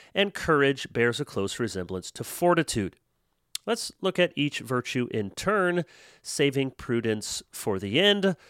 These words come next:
All quotations are from the University of Notre Dame English translation, nineteen sixty-six, of Pieper's book. I won't give the page numbers in the reading, but they're there in the online article.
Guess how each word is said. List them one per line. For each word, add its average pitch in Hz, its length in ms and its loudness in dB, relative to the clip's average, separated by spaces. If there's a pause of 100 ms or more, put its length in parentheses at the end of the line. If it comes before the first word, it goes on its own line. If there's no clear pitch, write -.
(340)
All 131 160 0
quotations 104 640 -2
are 107 200 0
from 104 320 -4
the 101 100 -4
University 101 500 -4
of 95 80 -4
Notre 98 180 -4
Dame 95 320 -4
English 92 320 -6
translation, 92 580 -4
nineteen 90 380 -8
sixty-six, - 800 -2
of 131 340 0 (540)
Pieper's 95 400 -8 (160)
book. - 420 2 (680)
I 92 60 -10
won't 98 240 -4
give 95 160 -6
the 92 80 -10
page 147 320 0
numbers 127 400 2
in 117 220 -2
the 117 100 -2
reading, 104 440 -4
but 104 200 -6
they're 104 220 -2
there 98 400 -2
in 98 420 -8
the 95 320 -8
online 92 500 -6
article. 127 540 2